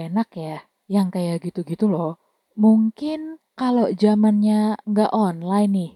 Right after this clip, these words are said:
belum ada pandemi gitu kan, lo masih bisa berusaha nyamperin dosen pembimbing lo di ruang dosen sembari menanyakan secara sopan terkait kebutuhan lo itu. Atau bisa coba tanya dulu ke sekretariat jurusan,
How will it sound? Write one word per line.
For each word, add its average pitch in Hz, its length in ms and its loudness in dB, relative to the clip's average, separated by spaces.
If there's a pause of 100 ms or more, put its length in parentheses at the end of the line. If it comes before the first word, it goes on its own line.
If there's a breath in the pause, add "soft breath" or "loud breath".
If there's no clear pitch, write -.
(140)
belum 190 240 4
ada 190 320 -2
pandemi 185 800 0
gitu 160 240 -10
kan, 214 320 -2 (160)
lo 262 240 0
masih 214 320 -2
bisa 214 320 -2
berusaha 185 480 -4
nyamperin 233 560 0
dosen 185 320 -2
pembimbing 170 560 -8
lo 254 240 0
di 214 80 0
ruang 170 400 -4
dosen 233 560 -2
sembari 196 560 2
menanyakan 190 640 -4
secara 208 400 -4
sopan 196 480 -6
terkait 190 400 -6
kebutuhan 160 560 -10
lo 160 80 -4
itu. 160 480 -8 (280)
Atau 285 720 -2
bisa 214 320 0
coba 214 320 -2
tanya 170 400 -8
dulu 240 400 0
ke 202 80 -4
sekretariat 180 640 -8
jurusan, 208 640 -4